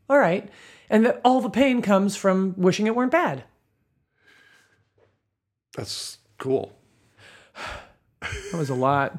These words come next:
Speaker 1: <sighs> Whew, it was a lot I just went through. <laughs> Welcome, everybody.
Speaker 2: <laughs> You bet.
Speaker 1: Well,
Speaker 2: You bet. Welcome to, yeah,
Speaker 1: welcome
Speaker 2: welcome
Speaker 1: to my issues.
Speaker 2: to your issues.
Speaker 1: <laughs> My, my problematic beliefs.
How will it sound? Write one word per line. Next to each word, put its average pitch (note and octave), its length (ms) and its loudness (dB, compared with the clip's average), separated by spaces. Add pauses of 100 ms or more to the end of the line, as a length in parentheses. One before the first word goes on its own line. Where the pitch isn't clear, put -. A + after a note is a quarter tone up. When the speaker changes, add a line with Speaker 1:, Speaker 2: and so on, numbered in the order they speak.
Speaker 1:
<sighs> - 60 -20
Whew, D4+ 300 4
it - 60 -18
was E3 60 -8
a D#3 60 0
lot C#3+ 200 4
I C#3 60 0
just C#3+ 200 -4
went D3+ 180 -4
through. F3 220 2 (420)
<laughs> - 400 -14
Welcome, F3+ 360 2
everybody. E3+ 640 4
Speaker 2:
<laughs> - 40 -20 (960)
You A2 120 -4
bet. - 320 -8 (120)
Speaker 1:
Well, E3+ 120 2
Speaker 2:
You - 120 -2
bet. - 40 -14 (560)
Welcome B2+ 320 -2
to, C#3+ 60 -4 (260)
yeah, A2 140 4
Speaker 1:
welcome F2+ 100 -10
Speaker 2:
welcome F3+ 340 0
Speaker 1:
to E3 60 0
my C#3+ 160 0
issues. F#3+ 720 2
Speaker 2:
to - 140 -10
your B2 120 0
issues. G3 360 4
Speaker 1:
<laughs> G3+ 80 6
My, - 80 2 (760)
my A#3+ 60 8
problematic E3+ 640 2
beliefs. D#3 600 0